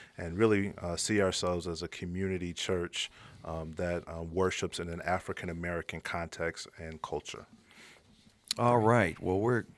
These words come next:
Speaker 2: we're grateful you could step in with us here this morning. And, uh, the subjects all, of this podcast all started,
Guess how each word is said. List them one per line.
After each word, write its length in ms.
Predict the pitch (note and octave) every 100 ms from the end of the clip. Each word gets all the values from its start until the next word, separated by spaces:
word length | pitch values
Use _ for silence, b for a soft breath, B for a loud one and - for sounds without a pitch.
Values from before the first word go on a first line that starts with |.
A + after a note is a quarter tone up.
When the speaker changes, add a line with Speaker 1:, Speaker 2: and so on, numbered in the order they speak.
| - -
Speaker 2:
we're 260 | - G#2+ G2+
grateful 480 | G2+ G#2+ - G2+
you 160 | F#2+ F#2+
could 240 | - F#2
step 380 | - - G2 -
in 140 | G#2 G#2
with 120 | F#2
us 180 | F2+ -
here 260 | G2 G2
this 240 | F#2+ - F#2+
morning. 340 | F#2 G2+ C3+ - B B B B B B B
And, 360 | - B2 A#2 A2+
uh, 80 | A#2
the 80 | A2+
subjects 560 | - F#3+ E3+ B2+ -
all, 300 | - A#2+ B2+ -
of 320 | - - G#2
this 160 | A2+
podcast 560 | - A2 A2+ A2 G2 F#2
all 200 | - G#2+
started, 760 | - - G#2 A2+ E2 E2 -